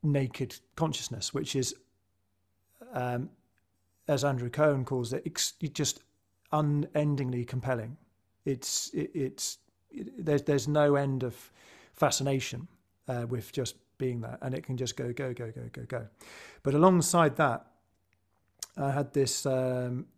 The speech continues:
love of psychedelics and shamanism, and that, m-, you know, much more kind of creative side of, of, um, spiritual practice. And, you know, I wouldn't really call it meditation.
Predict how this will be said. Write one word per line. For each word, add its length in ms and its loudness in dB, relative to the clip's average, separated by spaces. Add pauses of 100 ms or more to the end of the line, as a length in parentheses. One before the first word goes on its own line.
(220)
love 260 4
of 80 -2
psychedelics 760 0
and 220 -4
shamanism, 640 -2 (760)
and 720 -2 (300)
that, 300 4
m-, 240 0
you 120 2
know, 140 0
much 640 4
more 340 2 (1400)
kind 160 -2
of 80 -8
creative 680 0
side 400 -4
of, 160 -12 (280)
of, 420 -8
um, 460 -8 (280)
spiritual 500 -2
practice. 480 -6
And, 220 -6 (720)
you 100 2
know, 40 4
I 40 6
wouldn't 260 10
really 260 10
call 320 4
it 100 0
meditation. 880 0